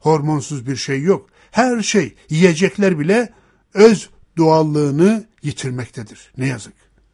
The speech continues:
Şimdi hangi hayvanlar kabul edilir ve hangileri kabul edilmez açıklayacaktır. "İğrenç sayılan hiçbir şey yemeyeceksiniz." diyor.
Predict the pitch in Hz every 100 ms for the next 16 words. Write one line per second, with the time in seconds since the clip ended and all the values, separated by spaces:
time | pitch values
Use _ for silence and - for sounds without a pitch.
0 | _ _ _ _ _ _ - 269 254 -
1 | - 220 277 247 160 160 151 147 135 -
2 | 135 139 120 123 214 202 190 170 - _
3 | - 202 233 190 151 139 - 147 156 135
4 | 120 143 202 - - - - 123 107 117
5 | - - - _ _ _ _ _ _ _
6 | _ _ 175 196 208 262 254 - - -
7 | 170 165 196 220 - - 269 - - 165
8 | 135 - 180 208 165 127 151 147 131 113
9 | 120 - 123 107 - 107 101 -